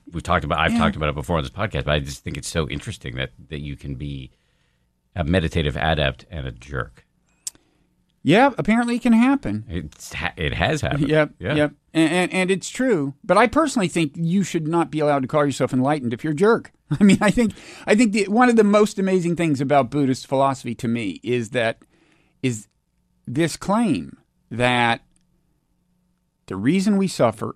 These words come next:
Speaker 2: and the reason we make other people suffer, in other words, the reason we're sometimes bad, is that we don't see the world clearly. And that if we will s-, if we see the world more clearly, we will become happier and better. That's an amazing claim 'cause it's like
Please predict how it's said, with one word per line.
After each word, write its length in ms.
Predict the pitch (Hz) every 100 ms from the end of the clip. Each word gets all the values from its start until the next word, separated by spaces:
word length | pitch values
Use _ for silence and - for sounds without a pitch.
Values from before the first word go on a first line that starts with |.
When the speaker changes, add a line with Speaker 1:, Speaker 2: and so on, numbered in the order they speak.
| -
Speaker 2:
and 300 | 156 202 240
the 80 | 220
reason 400 | 180 170 170 156
we 120 | 143
make 240 | 139 131
other 220 | 131 123 110
people 340 | 104 - 101
suffer, 380 | - 69 - 117
in 80 | 92
other 140 | 95
words, 200 | 92 90
the 60 | -
reason 320 | 98 87 87
we're 180 | 92 87 _ -
sometimes 360 | 104 95 95
bad, 300 | - 73 98 - _ _ _ -
is 140 | 147
that 100 | 175
we 100 | 151
don't 200 | 156 147
see 140 | -
the 100 | 120
world 220 | 113 113 101
clearly. 400 | 101 85 69 - _ _ _ _ _ _
And 120 | 127 139
that 80 |
if 100 | 147
we 100 | 139
will 120 | 123 120
s-, 220 | - -
if 180 | 131 -
we 200 | 131 113
see 440 | - - 185 208 226
the 120 | 220
world 300 | 175 175 151
more 160 | 147
clearly, 440 | 139 - 156 139 98
we 180 | 113 131
will 100 | 127
become 300 | 110 117 104
happier 460 | 127 147 165 156 -
and 300 | 147 143 117
better. 340 | 131 107 62 _ _ _ _ -
That's 160 | 190
an 60 | 247
amazing 340 | 196 190 165
claim 340 | 151 214 175 135
'cause 220 | 151 127
it's 160 | 135 139
like 380 | 135 131 135